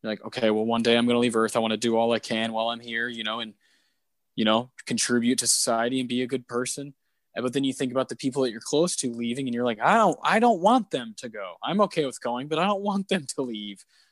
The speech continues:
You know, and the people that you're friends with and look up to and inspire you, or, or, I mean, your, your fucking, your children, your siblings. I mean, that's it, right? That's the stuff that keeps you moving. So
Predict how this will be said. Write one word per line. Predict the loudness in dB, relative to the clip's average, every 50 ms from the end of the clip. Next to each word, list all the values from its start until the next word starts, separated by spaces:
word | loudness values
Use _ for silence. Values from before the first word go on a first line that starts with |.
| _ _ _ _
You | -6 -4
know, | -2 -2
and | -2
the | -4 -2
people | -2 -2 0 2
that | 2 2
you're | 2 0
friends | -2 0 0 2 2 2 2 0
with | -2 -2 -4 -4
and | -4 -2
look | -2 2 4
up | 4 4 2 2
to | -2 -4 -4 -2 -4 -4 -8 -10 _ _ _ _ _ _ -8
and | -4 -2 -2
inspire | 0 2 2 2 4 4 4 4 4 2 0
you, | -2 -4 -6 -6 -8 -8
or, | -10 -10 -12 -12 -12 -10
or, | -6 -4 -4 -4 -4 -6 _ _ _ _ _ _ -4
I | 0
mean, | 0 2
your, | 2 0 -2 -2
your | -4 -4
fucking, | 0 0 0 0 0 -2 -6 -6 -8 -6
your | -6 -4 -4
children, | -2 2 4 4 4 4 2 0 -4 -4 -4
your | -4 -2
siblings. | 2 2 2 2 2 0 -4 -6 -6 -10 -10 -10 -10 -10 -12 _ _ _ _ _ _ -20 -20
I | _ _ _ _ _ _ _ _ _
mean, | -4 -2
that's | 0 2 4 4
it, | 4 4 4
right? | 2 0 -4 -4 -2
That's | -4 -4 -2 -2
the | -2 -2
stuff | 0 2 0 0
that | 0 -4 -6
keeps | -6 -4 -4 -4 -4 -4
you | -4 -4
moving. | -2 0 0 0 0 0 -4 -8 -10 -8 -6
So | -4 -2 0 0 -2 -2 -4 -6 -8